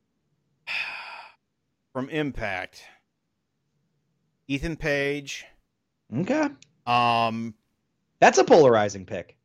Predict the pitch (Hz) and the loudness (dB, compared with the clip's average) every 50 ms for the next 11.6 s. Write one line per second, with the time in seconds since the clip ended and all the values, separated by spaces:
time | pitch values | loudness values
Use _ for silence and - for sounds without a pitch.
0 | _ _ _ - 135 135 123 120 123 120 131 135 175 - - 113 - - 101 92 | _ _ _ -4 -2 -2 0 -2 -2 -4 -4 -6 -6 -8 -10 -14 -12 -12 -10 -10
1 | 87 85 135 139 143 147 151 131 139 131 131 143 151 - - - - _ _ _ | -6 -2 0 0 0 0 -2 -2 -2 0 0 -2 -2 -4 -8 -10 -12 _ _ _
2 | _ _ _ _ - 117 123 131 127 131 131 - 147 139 123 113 127 104 - - | _ _ _ _ 0 2 2 4 2 0 0 2 4 4 4 4 2 0 0 0
3 | 123 113 107 107 113 113 107 104 95 - 117 - 139 135 131 131 151 131 127 131 | 0 0 0 -2 -2 0 0 -2 -2 -2 -2 0 2 6 6 8 8 8 6 4
4 | - 143 147 135 127 - - - 156 135 123 120 110 101 98 95 - - - _ | 2 2 0 0 0 -2 -2 0 0 0 0 -2 -2 -4 -6 -12 -16 -20 -20 _
5 | _ _ _ _ _ _ _ _ - 127 123 123 151 127 131 131 131 - - 156 | _ _ _ _ _ _ _ _ -6 -6 -2 0 0 0 0 -2 -2 2 2 0
6 | 139 - - 160 147 151 147 143 139 135 139 139 131 127 127 131 143 143 131 113 | 0 2 4 4 6 6 4 2 2 2 2 2 2 2 4 4 4 4 2 -2
7 | - - - 156 160 160 151 147 147 147 143 135 120 127 131 131 127 123 117 117 | -4 -2 2 2 4 6 6 6 4 4 2 0 2 2 2 2 2 2 2 4
8 | 117 117 113 - 107 107 101 - 120 113 - - - 117 98 95 98 101 95 90 | 4 4 4 0 -4 -6 -4 -2 -2 -2 -2 -2 -2 -2 -2 -2 -2 -6 -6 -4
9 | 90 92 - - - - _ _ - 127 135 - 120 113 113 - - - 143 151 | -6 -8 -10 -12 -14 -20 _ _ -4 -4 -2 -2 -2 -4 -4 -6 -10 -8 -6 -6
10 | 156 143 151 151 143 123 98 92 85 87 - _ _ _ _ _ _ _ _ _ | -4 -2 -2 0 0 0 -2 -4 -8 -12 -18 _ _ _ _ _ _ _ _ _
11 | _ _ _ _ _ _ _ - 110 113 113 | _ _ _ _ _ _ _ -4 0 0 0